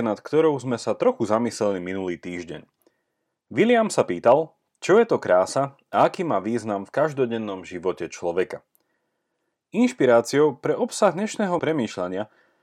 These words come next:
je prednáška od britského filozofa Rogera Scrutona, ktorý sa okrem mnohého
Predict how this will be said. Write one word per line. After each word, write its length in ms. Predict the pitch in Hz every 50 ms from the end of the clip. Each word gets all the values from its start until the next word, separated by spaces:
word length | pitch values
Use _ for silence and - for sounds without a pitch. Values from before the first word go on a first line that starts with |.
| _ _ _ _ 123
je 80 | 131
prednáška 720 | - - 240 277 233 240 240 226 - - - 190 190 - -
od 160 | - 131 110
britského 560 | 110 - 175 214 - - - 196 165 127 120
filozofa 800 | 117 - 117 120 120 120 107 110 107 - - 107 101 98 - -
Rogera 560 | - 87 98 120 135 123 127 131 113 107 101
Scrutona, 560 | - - - 123 - 95 - 107 92 78 76 - _ _ _ _ _ _ - _ _ _ -
ktorý 160 | 269 262 214
sa 160 | - - 196
okrem 320 | 175 147 - 131 113 107 110
mnohého 400 | 131 156 160 165 165 143 -